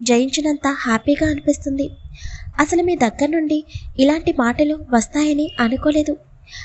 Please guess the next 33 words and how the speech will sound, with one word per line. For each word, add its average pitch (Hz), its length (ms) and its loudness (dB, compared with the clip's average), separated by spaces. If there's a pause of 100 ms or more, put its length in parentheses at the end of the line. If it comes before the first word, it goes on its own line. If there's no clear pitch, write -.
(220)
I 302 40 4
am 320 100 -2
really 294 520 2
happy. 294 200 -4 (480)
నాకు 277 300 2
ఈ 247 80 4
క్షణమే 320 480 -2 (120)
వెంటనే 247 440 2
లేచి 320 280 0
మిమ్మల్ని 285 440 0 (380)
హగ్ 240 280 0
చేసుకోవాలని 302 480 0
ఉంది 269 220 0
విరాస్ 269 340 0
సార్. 262 140 -4 (680)
కానీ 302 320 0 (120)
ఈ 302 80 6
మాటలు 262 420 0
నేను 311 300 0 (320)
విన్నానని 311 520 2
మీకు 311 200 0
తెలిస్తే 277 540 0 (320)
మళ్ళీ 233 300 2
మీరు 294 300 0 (380)
ఎలా 247 200 6
ఫీల్ 302 240 0
అవుతారో 294 340 2
ఏమో 262 300 0
తెలియదు. 269 440 2 (720)
మీరు 311 220 4
నాకు 311 320 -2 (240)
చెప్పాలని 294 500 0
అనుకుంటే 285 500 0